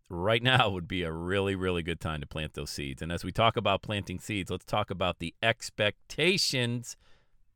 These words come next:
of the harvest. You know, yesterday on the podcast, I talked about having no attachment to the outcome, and it's, uh, it's gonna make the,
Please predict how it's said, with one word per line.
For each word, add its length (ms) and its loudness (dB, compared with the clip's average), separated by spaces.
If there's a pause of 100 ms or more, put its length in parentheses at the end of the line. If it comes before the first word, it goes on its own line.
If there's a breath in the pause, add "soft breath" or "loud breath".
of 180 -4
the 80 -6
harvest. 640 -4 (160)
You 100 -4
know, 60 -4
yesterday 380 0
on 80 -2
the 60 -6
podcast, 560 -2
I 40 -8
talked 260 -4
about 360 -4 (520 soft breath)
having 320 0
no 160 2
attachment 480 -2 (300)
to 100 0
the 140 0
outcome, 460 -6 (140)
and 160 0
it's, 280 -6
uh, 200 -2
it's 140 -8
gonna 160 -2
make 220 -4
the, 180 -8